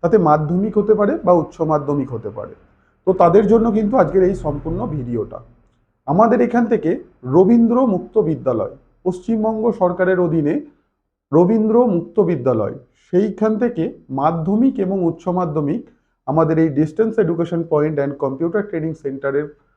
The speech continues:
এই ইনস্টিটিউটের মাধ্যমে কিন্তু মাধ্যমিক এবং উচ্চ মাধ্যমিক ভর্তি করানো হচ্ছে। এবং শুধু ভর্তি করানো নয়, আমাদের এখান থেকে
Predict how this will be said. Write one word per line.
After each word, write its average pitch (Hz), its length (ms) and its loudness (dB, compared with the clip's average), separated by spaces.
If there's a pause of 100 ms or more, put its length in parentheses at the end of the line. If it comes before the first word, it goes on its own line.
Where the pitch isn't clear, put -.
(400)
এই 131 120 0 (100)
ইনস্টিটিউটের 175 480 -2
মাধ্যমে 143 440 -2
কিন্তু 160 260 -4
মাধ্যমিক 156 640 -4
এবং 165 220 -2
উচ্চ 143 220 -8
মাধ্যমিক 135 540 -10
ভর্তি 131 400 -10
করানো 120 400 -4
হচ্ছে। 113 420 -12 (1500)
এবং 202 260 4
শুধু 226 240 0
ভর্তি 156 400 0
করানো 214 320 4
নয়, 190 320 2
আমাদের 170 360 2
এখান 214 260 0
থেকে 196 240 0